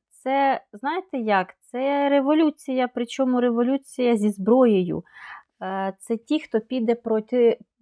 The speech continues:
по правосуддю, тобто за свої права, проти держави, проти влади, да, проти імператриці. Ой, не там, ось о, імператриця, а це диявол. По правосуддю. Тобто це такі, знаєте,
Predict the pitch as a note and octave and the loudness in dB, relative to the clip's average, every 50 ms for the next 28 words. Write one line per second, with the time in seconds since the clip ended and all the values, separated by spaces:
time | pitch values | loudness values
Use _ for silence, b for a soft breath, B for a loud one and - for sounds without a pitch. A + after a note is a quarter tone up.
0 | G#3 _ - G#3+ - - A3+ A3+ G#3 G3+ G#3 G3 - - C#4 D4+ D#4+ C#4+ A#3 A3+ | -20 _ -20 -18 -10 -4 -4 -2 -2 -4 -6 -8 -6 -4 -2 -2 0 0 0 0
1 | G#3 G3 G3+ B B B - A3 G#3+ - - A3+ G#3 G3+ A3 G#3+ - - G#3 G#3+ | 0 0 -2 B B B -10 -10 -10 -6 -6 -6 -2 -2 -4 -4 -6 -6 -4 -2
2 | G#3+ G#3 A#3+ A#3 - A#3 A3+ A3 G#3 G#3 G3+ G3 G3 A#3+ E4 E4 B B B B | -2 -2 -2 -4 -2 -2 -2 -2 0 0 0 2 2 0 -2 -4 B B B B
3 | B B _ _ - A3 A3 A3+ A#3 A#3+ A#3+ A#3+ _ - C4 B3+ B3+ B3+ B3 A#3 | B B _ _ -10 -6 -2 -2 -2 -2 -2 -6 _ -10 -10 -8 -8 -6 -6 -6
4 | G3 G#3+ G#3+ G#3+ G#3 A3 B3+ C4 A#3 F#3 F3 E3 - - G3+ G#3 G#3+ - - A3+ | -4 -4 -4 -2 0 2 4 4 4 2 0 -6 -8 -6 -8 -8 -8 -4 -4 -4
5 | G3+ F#3 F#3+ G3+ G3 F3+ D#3 - F3+ - - - _ _ _ _ _ _ _ - | -4 0 0 0 2 2 0 -2 -4 -10 -16 -16 _ _ _ _ _ _ _ -16
6 | - F#3+ G3+ G#3+ - G#3 G#3 G#3+ G#3 G#3+ G#3+ G#3 G3+ F#3+ - G3+ G3 G3+ F#3+ - | -14 -12 -12 -10 -6 -6 -6 -6 -4 -4 -6 -4 -4 -6 -6 -6 -6 -6 -8 -6
7 | F#3+ E3+ E3 _ - - D#3+ - - F#3+ F3+ F3 _ - F3+ F3 - - E3 E3+ | -8 -8 -8 _ -10 -10 -10 -6 -6 -6 -6 -6 _ -16 -20 -18 -16 -18 -18 -16
8 | F3+ F3+ F3+ - F3 E3+ E3 F3 - F3 F#3 F#3+ - C4 D#4+ E4+ - - E3+ E3+ | -16 -16 -12 -10 -10 -10 -10 -10 -10 -10 -10 -6 -4 -4 -4 -4 -4 -8 -10 -8
9 | - - G3+ G3 G3 G3+ F3+ D#3+ E3 D#3+ - _ _ _ _ _ _ _ b b | -6 -4 -4 -2 -2 -2 -2 -2 -6 -8 -10 _ _ _ _ _ _ _ b b
10 | b b b b b _ _ _ - _ _ _ - F3+ G#3 - - B3 A#3+ A#3 | b b b b b _ _ _ -20 _ _ _ -16 -16 -16 -10 -8 -8 -8 -8
11 | A#3+ A#3 - - - - - F3+ - _ _ _ _ _ _ _ _ _ - _ | -8 -10 -12 -18 -18 -18 -18 -18 -20 _ _ _ _ _ _ _ _ _ -20 _
12 | _ _ _ _ _ _ _ _ _ _ _ _ _ _ _ _ _ _ _ _ | _ _ _ _ _ _ _ _ _ _ _ _ _ _ _ _ _ _ _ _
13 | - _ _ _ _ _ - _ _ _ _ _ _ _ _ _ _ _ _ _ | -20 _ _ _ _ _ -20 _ _ _ _ _ _ _ _ _ _ _ _ _
14 | _ _ _ _ _ _ _ _ _ _ - G#3 G#3 - - G#3+ - D4 C#4 - | _ _ _ _ _ _ _ _ _ _ -20 -20 -20 -18 -18 -12 -12 -10 -6 -6
15 | D#4+ D#4 - D#4+ C4+ B3 B3 C#4 D4+ E4 D#4+ - A#3+ G#3 - | -6 -4 -4 -4 -2 2 2 2 2 2 -2 -4 -8 -8 -8